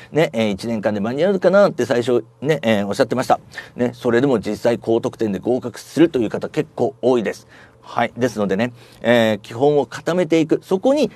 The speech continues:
集中特化をしていくということです。えー、ただ単に、ね、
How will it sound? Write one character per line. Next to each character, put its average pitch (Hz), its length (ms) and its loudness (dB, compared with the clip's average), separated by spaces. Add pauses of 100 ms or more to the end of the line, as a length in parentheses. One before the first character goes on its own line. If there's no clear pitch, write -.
集 143 320 6
中 127 280 0
特 127 220 2
化 127 140 2
を 170 100 2
し 156 80 -6
て 113 140 0
い 104 60 -2
く 101 160 6
と - 120 -4
い 147 60 4
う 107 60 -2
こ 98 80 -6
と 101 100 -8
で - 100 -10
す。 - 120 -20 (260)
え 180 160 4
ー、 175 60 0
た 254 100 8
だ 269 140 8
単 208 180 2
に、 185 180 -2 (380)
ね、 147 300 -2